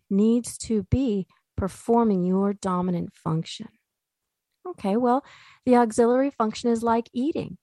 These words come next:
It's very important to be done. It has to be done in order for you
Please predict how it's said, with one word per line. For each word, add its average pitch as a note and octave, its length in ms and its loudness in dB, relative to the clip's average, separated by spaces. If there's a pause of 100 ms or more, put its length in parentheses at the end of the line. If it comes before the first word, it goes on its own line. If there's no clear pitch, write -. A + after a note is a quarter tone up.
(400)
It's A#3+ 180 2
very A#3+ 400 4
important A3 680 0 (320)
to A#3 120 -2
be G3 180 -2
done. G#3 360 0
It G#3 100 0
has - 440 -4
to G3+ 100 -6
be G3 140 2
done A3+ 280 0
in G3+ 160 2
order G3 240 -2
for G3+ 220 -4
you F#3+ 300 0